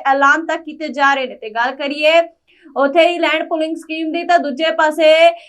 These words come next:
ਸਰਕਾਰ ਦੇ ਵੱਲੋਂ ਕਹਿ ਦਿੱਤਾ ਗਿਆ ਹੈ ਕਿ ਕਿਸਾਨ ਆਪਣੀ ਖੁਸ਼ੀ ਦੇ ਨਾਲ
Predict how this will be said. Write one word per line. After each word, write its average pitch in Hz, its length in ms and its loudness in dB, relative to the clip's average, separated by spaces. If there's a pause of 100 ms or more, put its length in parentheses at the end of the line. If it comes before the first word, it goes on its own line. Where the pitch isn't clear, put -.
(160)
ਸਰਕਾਰ 311 580 2
ਦੇ 339 140 -2
ਵੱਲੋਂ 330 340 0
ਕਹਿ 294 220 -2
ਦਿੱਤਾ 320 260 -4
ਗਿਆ 302 220 -2
ਹੈ 320 100 0
ਕਿ 370 160 -8
ਕਿਸਾਨ 311 520 0
ਆਪਣੀ 330 340 -4
ਖੁਸ਼ੀ 277 360 -4
ਦੇ 349 140 -2
ਨਾਲ 294 340 2